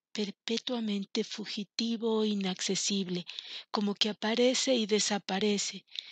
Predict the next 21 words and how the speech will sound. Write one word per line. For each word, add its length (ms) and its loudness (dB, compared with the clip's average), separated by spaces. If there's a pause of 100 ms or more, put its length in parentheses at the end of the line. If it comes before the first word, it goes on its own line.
(180)
como 240 2
que 160 2
se 140 2
aproxima 840 0
y 80 0
se 220 0
aleja, 560 2
como 300 0
que 140 -4
se 180 -2
concreta 880 -2 (360)
o 120 0
se 200 -2
desvanece. 840 -4 (3000)
El 220 -2
cristiano 600 0
fue 300 -8
seducido 800 -4
por 200 -8
la 100 -4
tentación 840 -6